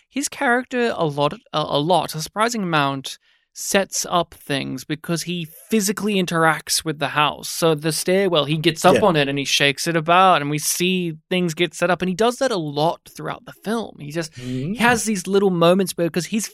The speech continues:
Speaker 1: physically touching things. So he doesn't look at it like they do as, like, a installation or a piece of history or perhaps an article of the supernatural. He's like, "I don't give a fuck.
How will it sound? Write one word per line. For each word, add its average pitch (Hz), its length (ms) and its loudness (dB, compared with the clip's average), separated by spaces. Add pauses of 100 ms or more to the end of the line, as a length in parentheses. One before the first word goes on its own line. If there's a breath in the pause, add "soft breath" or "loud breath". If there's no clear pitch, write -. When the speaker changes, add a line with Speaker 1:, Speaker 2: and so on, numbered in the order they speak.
(100)
Speaker 1:
physically 214 380 -2
touching 160 540 -2
things. 143 300 -4
So 180 80 -2
he 196 100 -2
doesn't 220 300 2
look 185 240 -2
at 190 100 0
it 175 100 -2
like 160 260 2
they 170 180 6
do 160 240 2
as, 147 120 2
like, 147 140 0
a 143 140 -2 (440 loud breath)
installation 180 840 4
or 156 180 6 (160 loud breath)
a 180 60 2
piece - 320 2
of 175 120 0
history 190 460 2
or 160 140 2
perhaps - 500 -6
an 156 160 -6
article 180 540 -2
of 143 100 -6
the 156 80 -8
supernatural. 170 800 -2
He's 185 140 -2
like, 196 140 4
"I 330 60 -4
don't 370 120 -4
give 165 140 0
a 147 80 -6
fuck. 156 400 -4